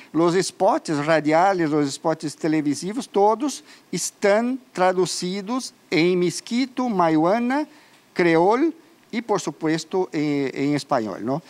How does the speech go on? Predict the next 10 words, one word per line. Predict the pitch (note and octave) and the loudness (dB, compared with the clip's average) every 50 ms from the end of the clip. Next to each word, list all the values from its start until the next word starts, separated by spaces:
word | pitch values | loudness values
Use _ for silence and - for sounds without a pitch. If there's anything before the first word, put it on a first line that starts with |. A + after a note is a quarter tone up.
| - - - - | -18 -20 -10 -2
Y | - D3+ F3 | 2 4 4
esto, | A3 A#3+ - - A#3+ A3 - - - | 4 2 0 -2 -4 -6 -6 -6 -2
para, | F#3 F#3 F3 E3+ E3 - - - - | 0 2 2 0 0 -4 -8 -8 -2
¿por | - F3 E3+ D#3+ | 0 0 0 0
qué? | - C#3 A2 | -2 -4 -4
Para | - - F3+ G#3 A3+ A3 | -2 0 0 2 2 2
llegar | G3+ G3 A3 A3 F#3 E3 F3+ F#3+ A#3 C4+ C4 B3 D#3+ A2+ - - - - - - - - | 2 2 2 2 2 4 4 4 4 4 4 2 0 -2 -4 -12 -20 -20 -20 -20 -12 -4
más, | - C#3+ E3+ F#3+ G3+ G3+ - - - - | 0 2 2 2 2 0 -2 -6 -6 -2
eh, | E3+ D#3 D#3 D3+ D3 C#3+ C#3+ C#3+ C#3 C3 - | 0 2 2 4 4 4 4 2 2 0 -2
eficazmente, | D#3+ - - F3+ - F#3+ D#3+ D3 C#3+ C3+ C#3 D3 E3 G3 A3+ A#3 A3+ - C#4 C4 C#4+ | -4 -4 -4 -2 0 2 2 2 2 2 2 2 2 2 0 -2 -2 -2 -2 -2 -2